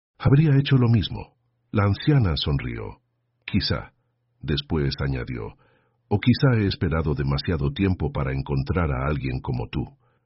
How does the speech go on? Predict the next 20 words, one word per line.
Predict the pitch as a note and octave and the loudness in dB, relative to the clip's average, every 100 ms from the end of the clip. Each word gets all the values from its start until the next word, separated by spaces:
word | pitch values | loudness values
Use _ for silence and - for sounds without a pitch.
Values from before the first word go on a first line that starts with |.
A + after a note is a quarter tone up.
| _ _ | _ _
Los | F#2+ F2+ | -2 2
días | A#2+ B2+ B2 | 4 4 4
siguientes | G2 F2 C3 C#3 C3+ - | 0 2 2 2 0 0
trajeron | - - A2 G2 F2+ | -2 -2 0 2 4
un | F2 C#2+ | 2 0
cambio | F2 D2+ C2+ | 0 0 0
inesperado. | C2+ C2 - - B1 B1 G#1+ - _ _ _ _ _ | -2 -4 -6 -6 -6 -6 -10 -16 _ _ _ _ _
Lady | C#2+ D2+ D2 | -2 0 0
Beatrice | C#2 C#2+ B1+ C2+ C#2+ C#2 - | -2 -2 -2 -4 -4 -4 -2
volvió | D2+ C2 D#2+ C2+ | -2 0 0 -2
a | B1 | -2
reír. | B1 B1 A#1+ - _ _ _ _ _ - | -6 -8 -10 -12 _ _ _ _ _ 2
No | A2 B2+ | 4 4
de | G2+ | 4
vez | D#2 D#2 | 0 -2
en | C#2 | -2
cuando, | E2+ C2 A#1 - _ _ _ _ _ | -2 -2 -4 -12 _ _ _ _ _
sino | - - F#2+ F2 E2+ | -8 0 2 4 2
de | D#2 | 2
verdad. | C#2 C2+ B1+ G#1+ | 0 -2 -4 -6